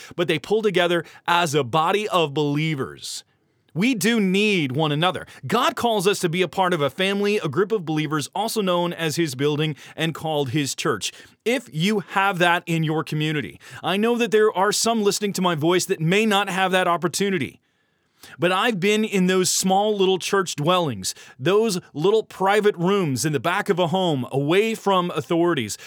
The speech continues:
where there's only one little light bulb and four or five believers huddled together, away from the crowds and the authorities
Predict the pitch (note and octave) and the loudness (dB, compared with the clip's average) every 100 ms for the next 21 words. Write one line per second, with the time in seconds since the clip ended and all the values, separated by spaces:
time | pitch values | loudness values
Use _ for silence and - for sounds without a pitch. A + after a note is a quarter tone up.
0 | - E3 G3 F3+ G3+ G3 E3+ F#3 G#3 F3+ | -8 -4 -2 0 0 0 2 0 0 2
1 | F#3+ F#3+ D#3+ D3+ E3+ F3 D#3+ C#3+ G#2+ D3+ | 2 2 0 0 0 -2 0 0 0 -4
2 | - _ _ _ E3+ D#3 F3+ G3+ G3+ E3+ | -16 _ _ _ -2 -2 0 2 2 0
3 | C3 C3 F3+ D#3+ D#3+ D#3+ D#3 D3+ - F#3 | 0 0 2 0 0 0 0 -2 -2 -2
4 | G3+ F#3 D3+ D#3 E3+ C3 C2+ - _ _ | -2 -2 -2 0 0 0 -8 -16 _ _
5 | _ E3+ D3 D#3+ G3+ F3+ B2 - D#3 C#3+ | _ 0 2 2 2 2 -2 -2 -4 -2
6 | - E3 D3+ B2+ G2+ F2+ B2+ C#3 B2 E3 | -2 0 0 0 -4 -8 -4 -4 -2 -2
7 | D#3+ C3 A2+ | 0 -2 -4